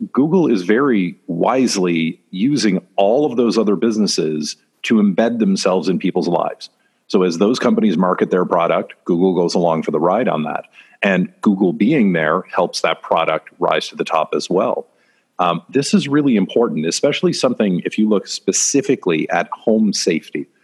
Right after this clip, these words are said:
You're talking about the sanctity of my home, the safety of my family and myself. These are very baseline things, and Google has a history of protecting your life and your money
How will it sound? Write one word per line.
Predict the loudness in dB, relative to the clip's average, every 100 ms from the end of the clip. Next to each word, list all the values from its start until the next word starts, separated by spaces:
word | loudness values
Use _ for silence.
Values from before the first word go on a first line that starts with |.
| _ _ _ _ _
You're | -4 -2
talking | 0 0 0 0 0
about | 0 0 0 -4 -4
the | -4
sanctity | -2 -2 0 0 -2 0 0 -2 -2
of | -2
my | -2 -2
home, | 0 -2 -2
the | -2
safety | 0 0 0 0 0 0
of | 0
my | 0 -2
family | -2 -2 0 0 -2 -4
and | -4
myself. | -2 -2 -2 -4 -4 -10 -20 _ _ _ _ _ -6
These | -2 0
are | 0
very | 0 0 2 2
baseline | 0 0 0 0 0 0 -2 -2
things, | -2 0 -2 -2
and | 0
Google | 0 0 0
has | 0 0
a |
history | 0 -2 0 -2 0 -2
of | -4
protecting | -2 -4 -2 -4 -2 -2 -2 -4 -10 _ _
your | 0 2 2
life | 2 0 0
and | 0
your | 2
money | 2 2 0 -2 -6